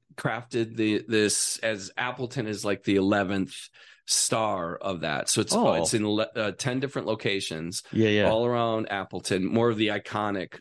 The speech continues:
Speaker 1: locations of Appleton. And, <coughs> excuse me.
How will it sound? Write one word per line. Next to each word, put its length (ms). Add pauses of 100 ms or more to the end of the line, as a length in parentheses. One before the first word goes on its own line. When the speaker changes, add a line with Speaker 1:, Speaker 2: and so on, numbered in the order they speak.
Speaker 1:
locations 640
of 80
Appleton. 520 (600)
And, 240
<coughs> 260
excuse 340
me. 200